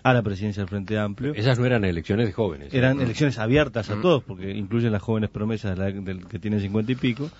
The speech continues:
Speaker 1: y, e implicó, <laughs> e implicó una presidencia de Mónica Sabié con una participación mucho menor de la que ellos esperaban, y la que ellos, incluso comparada con el dos mil seis. La de los partidos tradicionales, en específicamente la juventud,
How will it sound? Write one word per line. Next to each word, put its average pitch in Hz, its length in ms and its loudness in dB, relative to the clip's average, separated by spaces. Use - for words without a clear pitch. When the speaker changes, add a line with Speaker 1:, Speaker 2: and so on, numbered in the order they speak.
Speaker 1:
y, 151 280 4
e 156 120 4
implicó, 160 680 4
<laughs> - 40 -14
e 165 60 -2
implicó 156 400 2
una 175 180 4
presidencia 151 680 0
de 139 140 4
Mónica 139 320 2
Sabié 165 340 2
con 180 120 2
una 175 120 2
participación 151 540 0
mucho 190 300 0
menor 170 320 0
de 180 100 -2
la 123 100 4
que 104 100 -2
ellos 127 240 -2
esperaban, 92 520 -2
y 107 100 0
la 104 140 2
que 98 80 -2
ellos, 117 340 2
incluso 110 500 -2
comparada 107 440 2
con 110 120 2
el 101 60 2
dos 98 140 0
mil 98 160 -4
seis. 85 340 -8
La 123 220 2
de 127 100 4
los 127 240 2
partidos 135 380 2
tradicionales, 160 760 0
en 160 320 4
específicamente 131 920 0
la 135 120 -2
juventud, 147 520 -4